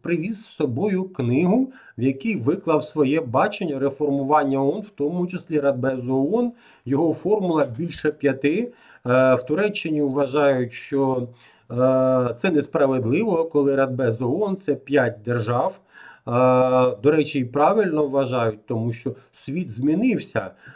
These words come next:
Був світ, після воєнний, після Другої світової війни, було п'ять найсильніших держав, держав-переможниць,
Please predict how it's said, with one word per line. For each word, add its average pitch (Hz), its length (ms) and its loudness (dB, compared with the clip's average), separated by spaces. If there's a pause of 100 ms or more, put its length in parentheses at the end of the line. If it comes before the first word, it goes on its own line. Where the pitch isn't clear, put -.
(140)
Був 165 280 -4
світ, 220 420 -4 (200)
після 165 340 -4 (220)
воєнний, 156 580 0
після 147 380 0
Другої 143 400 0
світової 139 640 0
війни, 135 440 2 (260)
було 175 280 2
п'ять 190 440 0
найсильніших 139 760 -2
держав, 120 500 0
держав-переможниць, 131 1200 -4